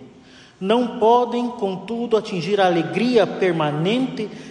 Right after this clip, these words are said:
e profunda da sua união com Deus.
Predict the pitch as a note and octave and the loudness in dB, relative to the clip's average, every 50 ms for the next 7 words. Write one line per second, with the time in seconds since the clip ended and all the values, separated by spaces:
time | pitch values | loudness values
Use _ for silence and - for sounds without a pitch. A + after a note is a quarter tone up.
0 | - - E3+ E3 D#3+ D#3+ E3 D#3 C#3 - - - - A3+ B3+ C4 A#3+ A#3 G3+ F#3+ | -12 -6 -6 -6 -4 -4 -2 -2 -2 -2 -4 -6 -4 -2 0 2 2 2 2 2
1 | F3+ F#3 - - F#3 F3+ E3 E3+ E3+ F3+ F#3 E3+ F3 E3+ D3+ C#3+ D3+ E3+ F#3 F3+ | 0 -2 -2 -4 -2 -2 0 0 0 -2 -2 -4 -6 -4 -2 -2 0 0 -2 -4
2 | F3 - - - | -6 -10 -14 -14